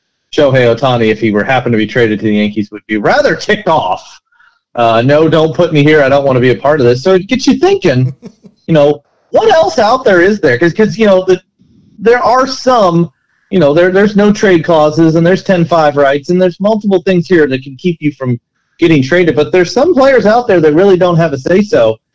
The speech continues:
in, in where they get traded. So it gets you thinking, like, you know,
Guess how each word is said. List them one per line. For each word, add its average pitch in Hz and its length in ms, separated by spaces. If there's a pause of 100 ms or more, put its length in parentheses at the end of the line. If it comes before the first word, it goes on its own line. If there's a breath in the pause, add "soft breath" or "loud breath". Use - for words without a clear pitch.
(400)
in, 135 240
in 143 240
where 175 160
they 170 160
get 143 180
traded. 180 480
So 156 140
it 151 100
gets 208 220
you 143 80
thinking, 202 360
like, 131 220
you 151 80
know, 131 320